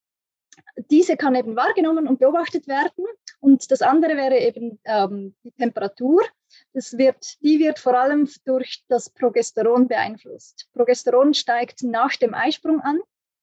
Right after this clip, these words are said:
und zwar sehr stark, und hat Einfluss darauf, dass die Temperatur ansteigt. Das siehst du hier auf diesem Plakat.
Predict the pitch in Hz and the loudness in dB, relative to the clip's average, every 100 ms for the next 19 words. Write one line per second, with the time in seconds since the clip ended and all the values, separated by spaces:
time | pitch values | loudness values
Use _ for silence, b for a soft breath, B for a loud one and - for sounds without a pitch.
0 | _ _ _ _ _ _ _ - 247 - | _ _ _ _ _ _ _ -4 -4 0
1 | 247 226 - 226 - - 370 - - - | 0 0 -2 -6 -4 -2 -4 -4 -6 -2
2 | 262 262 - 254 254 - 233 233 294 294 | -2 -2 -8 -6 -6 -6 -4 0 0 -2
3 | 285 - 254 254 - - - 247 247 247 | -6 -2 -2 -2 -8 -12 -4 -4 -2 -2
4 | 269 277 - 240 247 - 208 - - _ | -2 -2 -2 -2 -2 -4 -4 -4 -8 _
5 | _ _ _ - 285 - 277 302 269 262 | _ _ _ -6 -4 0 0 2 2 0
6 | 262 254 262 233 247 - 254 254 311 | -2 -4 -4 -4 -6 -6 -4 -4 -6